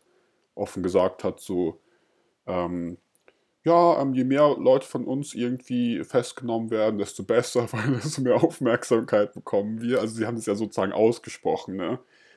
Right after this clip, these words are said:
Während es ja in der radikalen Linken so diese Tendenz gibt zu sagen, ähm, „Wir machen das, weil es moralisch richtig ist.“ Ähm, wo ich mir so denke, okay, ähm,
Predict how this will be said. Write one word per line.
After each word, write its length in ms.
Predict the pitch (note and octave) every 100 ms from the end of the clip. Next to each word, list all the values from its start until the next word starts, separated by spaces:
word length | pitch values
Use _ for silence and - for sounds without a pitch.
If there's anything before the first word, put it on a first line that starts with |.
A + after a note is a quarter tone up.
| _
Während 200 | - G2+
es 120 | -
ja 100 | G#2+
in 80 | F#2
der 120 | G2
radikalen 460 | F#2 F2+ - F#2 F2+
Linken 400 | F#2+ G2+ - F#2+
so 100 | F2+
diese 260 | E2+ F2 D#2+
Tendenz 520 | F#2+ F2 G2 F2+ -
gibt 180 | F2+ -
zu 100 | F2+
sagen, 460 | F#2+ F#2 E2+ F2
ähm, 280 | E2+ E2+ E2+ - _ _ _ _ _ _ _ _
„Wir 100 | -
machen 360 | G2 G#2+ - G2
das, 240 | F#2 - G2
weil 300 | F2 F2 D#2
es 600 | D#2 E2+ - - - -
moralisch 580 | F2+ E2+ F2 E2+ - -
richtig 460 | B2 - C#3+ -
ist.“ 680 | - B2+ B2+ B2+ - _ - _ _ _ _ _ _ _ _ _ G#2
Ähm, 720 | F#2 F2+ F#2 F2+ F2 F2 F2+ _ _ _ _ _ _ _ _
wo 120 | G#2+ G2
ich 100 | -
mir 80 |
so 140 | F2+ G2
denke, 220 | F#2 G#2
okay, 640 | E2 - G2 A2 B2 B2+ -
ähm, 580 | F#2+ F#2 F2+ F2 E2+